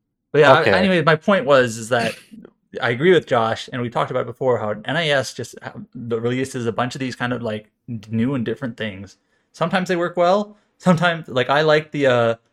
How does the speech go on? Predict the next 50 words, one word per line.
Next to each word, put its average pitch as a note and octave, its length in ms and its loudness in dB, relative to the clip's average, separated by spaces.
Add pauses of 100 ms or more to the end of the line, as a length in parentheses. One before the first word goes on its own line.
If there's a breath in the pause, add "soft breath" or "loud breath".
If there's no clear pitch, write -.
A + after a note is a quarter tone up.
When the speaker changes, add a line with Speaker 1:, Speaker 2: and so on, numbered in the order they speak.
(100)
Speaker 1:
Void B2+ 240 0
Terrarium. C#3+ 580 2 (440)
They C3 80 -8
made D3 160 -4
a C#3 40 -4
sequel C3 260 -6
to A2 80 -4
that. G2+ 160 -8
I - 20 -8
never A#2+ 160 -6
played G#2 200 -8
it. G2 160 -10 (420 loud breath)
Um, A2+ 500 -4 (520)
but C#3 100 -4
then C#3 100 4
they, C#3+ 120 4
sometimes D#3+ 320 0
they C3 80 2
don't D#3 140 6
work D3+ 120 -2
so D#3 140 0
well, D3 180 4
like A#2 160 0
Poison C3+ 320 -6
Control. C3+ 540 -2
That B2+ 180 -2
game B2 140 -6
is A2+ 80 -8
bad. G#2+ 320 -8 (520 soft breath)
Um, A2 300 -4
but D#3+ 140 -2
I D3+ 140 -2
just D#3 180 -6
appreciate, D3 680 -6
you C3 80 -4
know, B2 240 0
they're A2+ 140 -6
not B2 220 -4
just B2+ 180 -10
stuck - 360 -8
in, B2+ 180 -10
like, G#2+ 240 -8
"This C3+ 180 -10
is A#2 80 -14
the - 80 -10
only C3 240 -2
franchise B2 540 -6
we A2+ 100 -4
ever A2 160 -8
do" F#2+ 340 -12